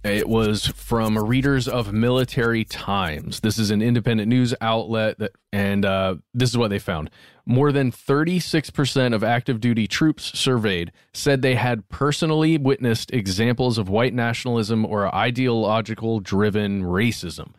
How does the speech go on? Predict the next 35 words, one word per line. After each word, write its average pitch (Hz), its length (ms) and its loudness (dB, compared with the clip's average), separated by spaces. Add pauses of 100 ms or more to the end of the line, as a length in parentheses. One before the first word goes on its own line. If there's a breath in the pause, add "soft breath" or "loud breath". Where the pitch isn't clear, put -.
(240 soft breath)
within 110 240 4
the 143 100 4
ranks 107 540 -2 (180)
in 90 140 -2
recent 92 340 0
months. 87 400 -4 (680)
And 98 400 0
that 117 240 0
was 117 280 -2
a 104 100 -2
fourteen 127 500 0
percent 120 300 0
increase 117 460 0
from 110 180 0
a 98 60 0
similar 131 460 2
survey 98 520 0
that 90 140 -2
was 95 160 -2
done 95 360 0
the 95 200 0
year 95 180 4
before 131 500 0
in 110 160 -2
twenty 104 360 -2
eighteen. 92 580 -2 (640 loud breath)
And 127 200 4
then 123 300 2
in 117 320 0
June 156 320 2
of 127 240 2
this 117 240 0
year, 107 380 2 (100)
something 117 880 2
interesting 120 720 0